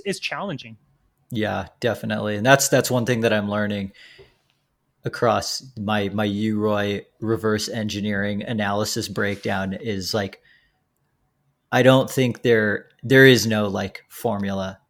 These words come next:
Speaker 2: to figure out who's the winner. Like, a lot of it is subjective, like, yeah, so-and-so beat so-and-so, but they also did these other races. And in my mind, like, that's more impressive.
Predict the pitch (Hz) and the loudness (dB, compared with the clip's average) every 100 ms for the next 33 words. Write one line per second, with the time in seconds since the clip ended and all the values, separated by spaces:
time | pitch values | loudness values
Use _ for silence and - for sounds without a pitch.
0 | - 117 - 117 101 101 98 - 113 98 | -4 -4 -2 -6 -2 -2 -2 -4 -8 -6
1 | 101 98 95 98 104 98 120 110 117 113 | -6 -6 -6 -4 -6 -4 -2 2 4 2
2 | 110 - 131 117 107 - _ - - _ | -2 -4 -2 0 -2 -6 _ -20 -20 _
3 | _ _ _ _ _ - - - 120 101 | _ _ _ _ _ -12 -6 -4 -4 2
4 | 120 117 - 113 107 92 110 101 107 123 | 2 2 0 0 0 -2 -4 -4 0 4
5 | 120 117 127 117 110 110 110 - 180 175 | 4 2 0 -2 -2 -4 -4 -2 -2 0
6 | 160 135 185 185 175 131 135 135 139 117 | 0 2 6 6 6 4 4 2 0 -6
7 | 107 110 117 110 113 107 110 104 107 104 | -6 -2 0 0 0 -2 -6 -6 -6 -4
8 | 107 110 107 107 101 101 - 107 98 110 | -2 0 0 0 -2 -6 -6 -6 -6 -8
9 | 104 95 - 101 - 101 | -8 -8 -8 -10 -8 -10